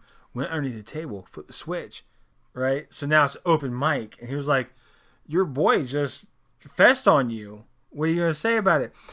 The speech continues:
So he started talking. The whole time, that guy never said shit. But now he's sitting in that room, handcuffed. He's like, "Motherfucker,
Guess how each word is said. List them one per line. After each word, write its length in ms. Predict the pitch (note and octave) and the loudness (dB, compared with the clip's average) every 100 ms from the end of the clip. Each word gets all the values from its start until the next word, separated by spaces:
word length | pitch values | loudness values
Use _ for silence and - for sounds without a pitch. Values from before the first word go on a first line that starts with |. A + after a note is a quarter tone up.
| - | -20
So 160 | - C#3+ | -6 -6
he 240 | - G3+ | -2 0
started 320 | B3+ B3 F3+ - | 2 4 4 4
talking. 380 | D#3 C3 A2 - _ _ _ | 0 0 -4 -14 _ _ _
The 80 | - | -4
whole 220 | D3+ F#3 | -2 0
time, 500 | F#3 - B3+ A#3+ G#3+ - _ - C#3+ | -2 -2 0 2 0 -6 _ -20 -2
that 280 | E3 G3 | 0 0
guy 460 | E3 F#3+ A3+ F3+ D#3+ _ _ | 2 4 6 4 0 _ _
never 280 | D3 D#3+ D3+ | -2 -2 -2
said 260 | - A#2+ | -4 -8
shit. 640 | - - - - A#3 - - _ _ _ _ _ - | -8 -6 -4 2 2 2 -10 _ _ _ _ _ -4
But 140 | D3+ | -2
now 200 | D#3 D#3 | -2 -4
he's 360 | - A3 C4 - | -2 0 2 2
sitting 240 | B3+ F#3+ | 0 2
in 100 | F3+ | 2
that 160 | F3+ F3 | 0 2
room, 340 | E3 E3 D3 - - _ - | 2 2 -2 -8 -20 _ 0
handcuffed. 500 | G#3 A#3+ A3+ F3+ D#3+ | 2 2 2 0 0
He's 140 | F3 | 0
like, 180 | D3+ C3+ - _ _ _ - | 0 -2 -14 _ _ _ -2
"Motherfucker, 720 | F#3 A#3 G#3 - B3 A#3+ - | 6 6 6 10 10 10 4